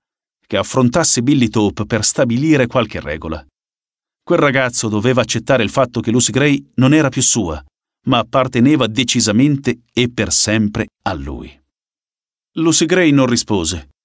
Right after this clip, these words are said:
e non provò più a liberare la mano. Mentre varcavano in silenzio la porta sul retro aperta, la luminosità del sole di agosto, ormai alto nel cielo, fece strizzare loro gli occhi. Billy Tope e Seianus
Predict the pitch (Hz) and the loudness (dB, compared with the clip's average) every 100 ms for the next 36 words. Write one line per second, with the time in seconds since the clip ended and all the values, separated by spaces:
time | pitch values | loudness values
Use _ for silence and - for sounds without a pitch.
0 | _ _ _ 139 151 156 147 139 120 135 | _ _ _ 2 4 2 2 0 0 2
1 | 120 98 101 101 107 101 82 73 73 73 | 2 2 0 0 -2 -2 -4 -6 -8 -8
2 | 69 - _ _ _ _ _ _ - 143 | -12 -18 _ _ _ _ _ _ -8 -2
3 | 190 160 147 123 104 143 131 113 104 - | 0 2 0 0 0 0 2 2 0 0
4 | 117 117 107 101 87 117 120 117 101 101 | 0 0 0 0 0 0 -2 0 -2 -2
5 | 104 113 104 85 80 113 104 90 - 85 | -2 -2 -2 -2 -2 0 0 -2 -8 -12
6 | - _ _ _ _ - 98 147 175 170 | -14 _ _ _ _ -6 0 2 4 2
7 | 156 165 185 139 120 170 147 117 113 113 | 0 0 2 2 2 2 2 0 2 0
8 | - - 104 _ 139 135 147 139 120 123 | 0 -4 -8 _ 0 2 2 4 4 2
9 | 120 95 107 143 127 110 - _ _ _ | 0 -2 0 0 0 -2 -6 _ _ _
10 | 190 - 156 - 156 131 165 143 127 131 | -2 2 0 0 -2 -2 0 2 4 4
11 | 90 78 71 69 - 71 _ _ _ _ | 2 -2 -6 -8 -16 -18 _ _ _ _
12 | _ _ _ _ - 139 190 160 143 175 | _ _ _ _ -6 0 2 2 2 2
13 | 143 113 101 120 110 95 90 90 - | 2 0 0 0 0 -2 -2 -2 -2